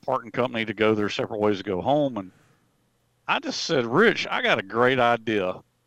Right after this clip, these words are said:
that will probably go nowhere, but here's an idea for, how about a life-size diorama of that bunker on Ingusibus? You know, mannequins kitted out like they ought to be,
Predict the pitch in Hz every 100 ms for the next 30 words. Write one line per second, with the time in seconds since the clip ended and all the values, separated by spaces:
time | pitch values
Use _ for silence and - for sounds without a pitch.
0 | _ _ _ _ 160 139 - 135 131 123
1 | 123 120 120 110 101 101 104 131 147 135
2 | 131 131 123 127 127 - 123 110 104 -
3 | _ _ _ _ _ - 156 190 135 110
4 | 131 185 - 165 143 123 120 123 117 98
5 | 92 95 - - 123 120 117 110 127 143
6 | 139 110 104 110 143 - 131 104 117 -
7 | - _ _ _ _ _ _ - 120 113
8 | 104 104 131 135 135 127 - 143 135 123
9 | 127 139 131 98 107 143 135 123 110 107
10 | 131